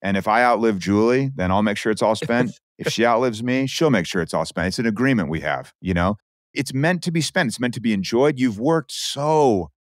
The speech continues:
Speaker 1: hard for it. So enjoy it. And people come in and they think budgeting means austerity. It's just a plan. It really is just a plan. And it's your plan. You're the coach, you're the maestro,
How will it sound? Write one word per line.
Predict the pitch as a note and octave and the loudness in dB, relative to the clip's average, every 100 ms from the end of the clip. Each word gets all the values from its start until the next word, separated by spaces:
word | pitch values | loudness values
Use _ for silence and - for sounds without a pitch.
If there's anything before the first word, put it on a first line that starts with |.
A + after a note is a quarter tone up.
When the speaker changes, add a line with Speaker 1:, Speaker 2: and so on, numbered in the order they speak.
| _ _ | _ _
Speaker 1:
hard | - C3 E3+ G3 | -6 0 2 2
for | - F2 D2 | -2 -6 -6
it. | B1+ - _ _ _ _ _ | -8 -14 _ _ _ _ _
So | - C3+ B2+ | -2 2 4
enjoy | G#2 E2+ A#2 F#3+ A2+ | 4 2 2 2 0
it. | B1 - _ _ _ _ _ | -4 -10 _ _ _ _ _
And | A2+ A2+ | -4 -2
people | C#3 D3 | -2 -2
come | - C#3+ | -2 -2
in | D3 | 0
and | C3 | 2
they | A2+ | 0
think | C3 G#2 | 0 -4
budgeting | - A2 A2+ A#2 | 0 0 0 0
means | G#2 G#2 F#2 | 2 2 0
austerity. | F#2 - - G2 G2+ G2+ D2 C2+ - _ _ _ _ _ - | -2 -4 -6 0 2 2 0 -8 -20 _ _ _ _ _ -6
It's | A2 | 0
just | G3 F3+ | 0 0
a | F#2 | -4
plan. | - F#2+ F#2 D2+ C#2+ _ _ _ E2 | -6 -2 0 -2 -6 _ _ _ -6
It | E2 | 0
really | C3+ G#2+ | 2 4
is | F#2 | 2
just | F2+ E2 | 0 -6
a | - | -8
plan. | - D2+ D2 C#2 _ _ _ _ - | -10 -10 -10 -14 _ _ _ _ -2
And | G#2 G2+ F#2 - | 0 2 0 -4
it's | G#2 - | -8 -2
your | B2 E3+ | 0 0
plan. | - E2 D2 D2 - _ _ _ - | -2 -6 -6 -10 -18 _ _ _ -4
You're | G2+ | 0
the | G#2 | 0
coach, | - A2+ B2+ - - - - | 2 2 2 -2 -10 -12 -4
you're | F#2 | -2
the | F2+ | 0
maestro, | F#2+ A#2 A#2+ - A#2+ A#2+ A#2+ A#2+ | 2 2 0 0 2 2 2 -2